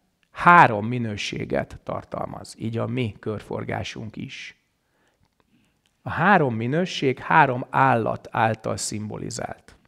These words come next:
Az első a kígyó. Azért érdekes, mert ugyanaz a kígyó, mint az édenkerti kígyócska, amelyik ott adta a gyümölcsöt, és itt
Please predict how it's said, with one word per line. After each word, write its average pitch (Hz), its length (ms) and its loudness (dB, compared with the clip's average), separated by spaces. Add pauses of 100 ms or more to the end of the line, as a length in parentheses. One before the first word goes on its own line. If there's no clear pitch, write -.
(320)
Az 113 160 -10
első 165 400 2
a 113 120 -8
kígyó. - 480 -12 (2750)
Azért 160 360 4
érdekes, 123 500 0
mert 123 220 -10
ugyanaz 135 480 2
a 113 100 -2
kígyó, 113 300 -4
mint 110 200 -4
az 104 100 -4
édenkerti 104 760 -6
kígyócska, - 640 -10
amelyik 107 280 -6
ott - 160 -10
adta - 360 -2
a 110 60 -2
gyümölcsöt, 107 760 -8
és - 160 -14
itt - 220 -18